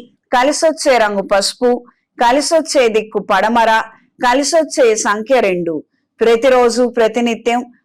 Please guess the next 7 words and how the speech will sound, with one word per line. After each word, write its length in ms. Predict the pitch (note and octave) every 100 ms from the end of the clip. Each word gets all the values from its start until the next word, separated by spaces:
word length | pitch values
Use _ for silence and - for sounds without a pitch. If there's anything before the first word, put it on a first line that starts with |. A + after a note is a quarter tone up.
| - G3+ A#3
ఆదిత్య 420 | C#4 D#4 C4 C4+ A3
హృదయాన్ని, 720 | A3 G#3+ A#3+ A#3+ A3+ A3 A3+ - _ _ G#3+
ఇంద్రాణి 460 | B3 C#4+ D#4 D4+ C4 -
స్తోత్రాన్ని 800 | - A3+ A#3 B3+ A#3 G#3+ A3 A#3 - _ _ G3+ A3
ఉదయాన్నే 540 | D4+ D#4 C#4 B3 B3+ B3+ _ _ _ -
స్నానమాచరించిన 1080 | A#3+ A#3+ C#4+ D#4 D4 C#4+ C#4+ B3 A#3+ B3+ A#3 G#3+
తరువాత 460 | G#3+ A3+ A#3 A3